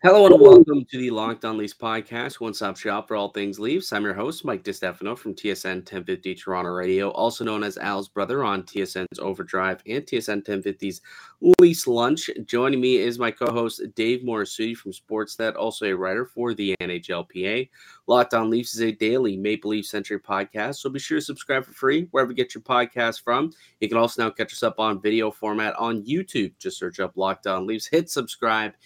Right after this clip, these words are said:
and get new content delivered directly to you each and every day, Monday through Friday,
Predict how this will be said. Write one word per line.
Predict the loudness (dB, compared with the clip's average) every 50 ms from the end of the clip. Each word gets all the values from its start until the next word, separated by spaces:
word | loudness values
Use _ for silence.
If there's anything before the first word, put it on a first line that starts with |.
| -20 -20 _ _ -10
and | -6 -4
get | -4 -4 -4
new | -4 -2 0 2 2 2 2 2 -2 -4 -4 _ _ _ -12
content | -4 -2 -2 -2 -2 -4 -6 -6 -6 -6 -6 -6
delivered | -6 -6 -4 -4 -4 -4 -6
directly | -6 -6 -2 -2 -2 -2 -2 -4 -8
to | -8 -8 -14 -14 -12
you | -12 -10 -12 -12 -14 -14 _ -6
each | -4 -4 -2 -2 -2
and | -4
every | -2 -2 -2 -2
day, | -4 -4
Monday | -4 -4 -4 -4 -4 -4 -4
through | -6 -6 -10
Friday, | -12 -8 -6 -6 -4 -4 -4 -6 -6 -8 -10